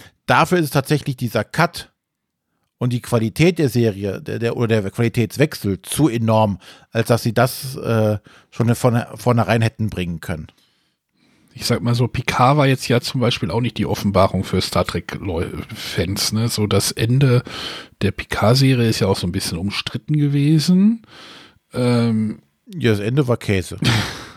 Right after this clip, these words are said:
Speaker 2: So, die erste Folge haben noch alle abgefeiert und es wurde so sukzessive irgendwie größeres Kopfschütteln bei allen, hatte ich das Gefühl. Und, äh,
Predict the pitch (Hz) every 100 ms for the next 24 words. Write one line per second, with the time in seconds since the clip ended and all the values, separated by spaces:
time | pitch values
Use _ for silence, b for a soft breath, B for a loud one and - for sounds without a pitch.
0 | - - 107 - 110 92 123 135 - 135
1 | 135 113 113 113 - 117 - - 160 -
2 | 135 139 120 - 117 120 113 113 110 B
3 | B B B 139 - 104 80 - 202 160
4 | 147 139 135 131 123 B B B B -
5 | 147 143 139 131 - 139 - 127 135 131
6 | 123 120 131 135 143 143 - 160 - 170
7 | 180 139 117 120 - 117 110 104 95